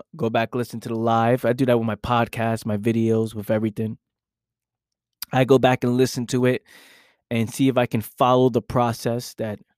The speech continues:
that I'm saying, right? That version of Anthony was saying at that moment in time.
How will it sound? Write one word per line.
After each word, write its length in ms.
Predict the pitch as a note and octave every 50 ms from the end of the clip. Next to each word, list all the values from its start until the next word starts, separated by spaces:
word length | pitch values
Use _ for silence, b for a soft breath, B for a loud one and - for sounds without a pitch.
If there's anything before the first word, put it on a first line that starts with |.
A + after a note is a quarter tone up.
| _ _ _ _ _ _ _ _ _ _ _ _ _ _ _ _ _ _ _ _ _ _ _ _ _ _ _ _ _ _ _ _ _ _ _ _ _ _ _ _ _ _ _ _ _ _ _
that 120 | - B2+ B2
I'm 140 | B2 A#2 G#2+
saying, 540 | - - C3+ A#2+ A#2 A#2 A#2+ B2 C3+ C#3 - _
right? 260 | - C#3 B2 B2+ A#2+ A#2+
That 200 | B2+ C3+ A#2+ -
version 480 | A#2+ C3+ C3+ C3+ C3 A#2 B2+ C3 B2
of 100 | A#2 -
Anthony 420 | - B2+ B2 B2+ B2+ - B2+ B2+ A#2+
was 200 | A2+ B2 A#2 -
saying 300 | - C3 B2+ B2 A#2 A2
at 120 | G#2 -
that 180 | B2 B2+ C3 A2
moment 320 | B2 B2 B2 B2 B2 A#2+
in 100 | A#2+ A#2+
time. 420 | A2+ A#2 A#2+ A#2 A#2+ B2 C3 D3